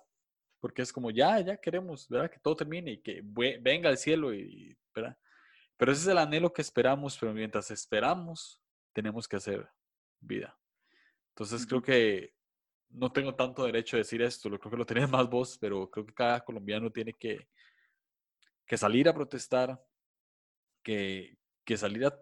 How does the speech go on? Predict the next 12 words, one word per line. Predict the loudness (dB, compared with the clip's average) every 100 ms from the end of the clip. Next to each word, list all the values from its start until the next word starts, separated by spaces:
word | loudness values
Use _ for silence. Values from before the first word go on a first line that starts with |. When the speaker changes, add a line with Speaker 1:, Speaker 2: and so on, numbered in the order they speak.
| _
Speaker 1:
a, | -4 -4 -4 -8 -6
a | -8
hacer | -2 0 2
lo | 0
que | -2
puede, | 2 4 6 2 -2 _ _ _ _ _ _ _ _ _ _ _ _ -12
eh, | -6 -4 -4
a | -4
seguir | -4 2 4 4
alzando | 2 2 2
la | 6
voz | 6 6 4 -2 -8 -14